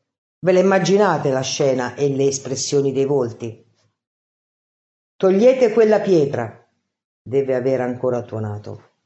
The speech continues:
E Marta: "Ma Signore, è già di quattro giorni." E Gesù:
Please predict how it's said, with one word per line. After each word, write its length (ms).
E 100
Marta: 540
"Ma 120
Signore, 760
è 120
già 160
di 120
quattro 340
giorni." 520
E 120
Gesù: 580